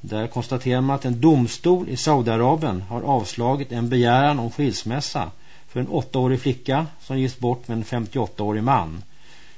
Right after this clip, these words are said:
Fadern hade fått drygt sextiotusen kronor i hemgift. Andra notisen, där står att den somaliska islamistmilisen har för första gången stenat en kvinna till döds. Kvinnan stod anklagad för äktenskapsbrott.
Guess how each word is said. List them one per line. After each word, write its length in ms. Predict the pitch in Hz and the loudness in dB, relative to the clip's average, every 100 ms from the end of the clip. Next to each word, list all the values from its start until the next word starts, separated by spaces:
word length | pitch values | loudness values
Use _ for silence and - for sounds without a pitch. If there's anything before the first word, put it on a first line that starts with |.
| - | 0
Fadern 340 | 151 131 127 | 4 6 6
hade 160 | 135 127 | 2 2
fått 260 | 117 104 | -2 -2
drygt 280 | 107 104 101 | 0 0 0
sextiotusen 760 | - 110 - 95 101 85 95 | -2 -2 -4 -6 -4 -4 -6
kronor 360 | 87 104 85 87 - | -6 -6 -6 -8 -10
i 160 | 98 - | -10 -2
hemgift. 580 | 135 120 160 - - - - - - - - - - - - - - - - | 2 4 2 0 -10 -16 -16 -16 -16 -16 -16 -16 -16 -16 -16 -14 -14 -14 -8
Andra 320 | - 127 117 139 | 0 2 4 4
notisen, 720 | 151 151 151 147 - 170 185 - - - - | 2 2 0 0 0 0 0 -6 -16 -14 -4
där 120 | 135 | -2
står 320 | - 131 131 | 0 0 2
att 120 | 131 | 2
den 120 | 131 | 0
somaliska 840 | 131 160 139 139 165 175 - 170 - | 0 2 6 6 6 2 0 -4 -2
islamistmilisen 1200 | 151 - 139 151 127 - 120 131 170 - 135 104 | -4 -2 0 0 0 -2 0 2 2 0 -2 0
har 200 | 120 127 | 0 -2
för 140 | 135 | -2
första 320 | 151 131 - | -2 0 0
gången 340 | 127 120 120 120 | 2 2 2 -2
stenat 520 | - 139 113 113 - | 0 2 2 0 -2
en 120 | 113 | -4
kvinna 340 | 127 117 110 | -2 0 0
till 160 | 143 151 | 0 0
döds. 420 | 92 78 - - - - - - - - - | -2 -4 -8 -10 -12 -16 -16 -16 -16 -16 -4
Kvinnan 440 | - 143 131 151 | 2 4 6 4
stod 240 | 147 123 135 | 2 -2 0
anklagad 540 | 127 104 107 101 104 | -2 -2 -2 -2 -4
för 140 | - - | -6 -6
äktenskapsbrott. 1300 | 131 - 95 - 101 92 - 147 - - - - | -6 -6 -6 -6 -6 -4 4 4 4 -6 -14 -14